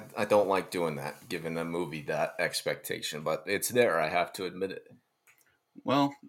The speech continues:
Speaker 2: I'm sure we might, we might talk about that movie, and we'll, we'll unpack it with the people.
Speaker 1: Yeah.
Speaker 2: Um, because
Speaker 1: Yeah.
Speaker 2: that's one that is gonna need some unpacking. So, um,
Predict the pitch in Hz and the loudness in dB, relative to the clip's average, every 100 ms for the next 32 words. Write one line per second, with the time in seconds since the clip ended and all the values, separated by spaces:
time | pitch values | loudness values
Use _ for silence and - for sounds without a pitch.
0 | _ - _ - 135 139 151 151 143 135 | _ -20 _ -2 -2 0 0 2 2 0
1 | 120 117 110 107 - - 113 101 - - | 0 2 2 2 -4 -6 -2 -2 -2 -4
2 | 80 - 87 80 - 82 - 82 90 92 | -6 -4 -4 -4 -2 -2 -2 -4 -6 -6
3 | 76 87 92 92 92 _ - - - 107 | -4 -4 -2 -2 -4 _ -20 -20 -4 0
4 | 104 95 - 95 98 - 67 - _ _ | 2 2 0 -2 -2 -4 -6 -6 _ _
5 | 98 - - - 90 82 80 - - _ | -6 -6 -8 -8 -8 -2 -2 -2 -10 _
6 | _ _ _ - 78 73 - 98 104 104 | _ _ _ -10 -8 -8 -6 2 2 2
7 | 101 92 87 82 - _ _ _ _ - | -2 0 -2 -4 -6 _ _ _ _ -10
8 | 104 107 104 92 92 85 - 85 82 85 | -8 0 2 2 0 0 -4 -4 -4 -4
9 | - - - - - - - _ _ _ | -8 -10 -12 -12 -10 -12 -14 _ _ _
10 | _ - 107 92 95 | _ -2 0 0 -2